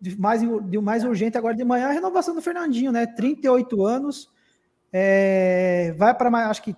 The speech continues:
sei lá, a gente pode falar que pode ser a última <laughs> temporada dele, mas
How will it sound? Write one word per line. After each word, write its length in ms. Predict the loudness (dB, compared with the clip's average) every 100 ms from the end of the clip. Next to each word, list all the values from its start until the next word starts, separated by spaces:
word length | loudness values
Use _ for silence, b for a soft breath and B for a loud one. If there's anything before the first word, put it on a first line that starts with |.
| _
sei 140 | -2
lá, 320 | 2 2 0 -4
a 60 |
gente 120 | -8 -4
pode 180 | -4
falar 180 | 0 0
que 140 | 0 -4
pode 240 | -6 -4
ser 80 | -4
a 20 |
última 240 | -4 -4
<laughs> 20 | -2
temporada 540 | -2 0 0 2 0
dele, 240 | -2 -2
mas 420 | -2 -2 -4 -6